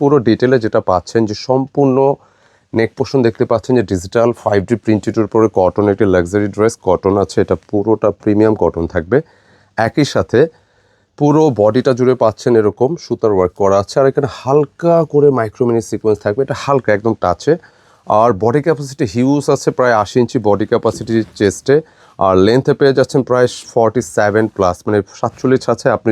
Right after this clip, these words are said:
যদি কম বেশ করা লাগে আপনি উপর থেকে করতে পারবেন। আর specially এই ড্রেসের মেইন আকর্ষণ হচ্ছে এই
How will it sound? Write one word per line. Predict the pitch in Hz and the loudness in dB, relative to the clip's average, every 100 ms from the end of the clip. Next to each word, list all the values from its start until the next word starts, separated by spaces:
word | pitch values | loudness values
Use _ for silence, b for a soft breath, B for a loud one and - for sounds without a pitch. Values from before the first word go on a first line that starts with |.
| 107 | -2
যদি | 107 92 | -2 0
কম | 110 107 | 0 0
বেশ | 110 - | -2 0
করা | 107 | 0
লাগে | 110 123 | 2 0
আপনি | - 90 | -2 -6
উপর | 90 | -6
থেকে | 90 - | -8 -6
করতে | 87 92 82 | -6 -2 -2
পারবেন। | 78 80 B B B B | -2 -4 B B B B
আর | - 98 | -6 -6
specially | - 151 156 151 170 165 127 | -2 2 2 2 2 2 0
এই | 120 | -2
ড্রেসের | 143 139 - 156 151 - _ _ _ _ - | 0 0 0 0 0 -4 _ _ _ _ -6
মেইন | 101 139 156 147 | 2 4 4 2
আকর্ষণ | 147 - 147 135 | 0 -2 -2 0
হচ্ছে | 139 - 151 123 | -2 0 0 2
এই | 127 | 0